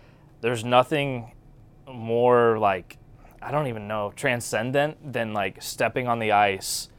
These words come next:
like, eight A M in the morning, and it's just, like, frigid cold, and it's just, like, you and your boys there for, like, a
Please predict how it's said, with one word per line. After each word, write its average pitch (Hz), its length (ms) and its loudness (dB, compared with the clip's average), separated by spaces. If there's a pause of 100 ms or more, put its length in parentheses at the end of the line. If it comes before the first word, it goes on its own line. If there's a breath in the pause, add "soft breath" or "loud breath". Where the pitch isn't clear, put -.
(500 soft breath)
like, 101 260 -4 (140)
eight 110 200 -4
A 117 160 2
M 110 140 -2
in 107 80 -8
the 101 60 -6
morning, 104 500 -4
and 98 100 -8
it's 90 160 -12
just, - 220 -12
like, 95 140 -12
frigid 113 560 -4
cold, 95 540 -6
and 98 120 -14
it's 92 120 -14
just, - 200 -12
like, 95 180 -6
you 104 220 -6
and 107 80 -6
your 101 80 -6
boys 101 420 -2
there 98 240 -4
for, 104 160 -10
like, 98 140 -4
a 95 80 -10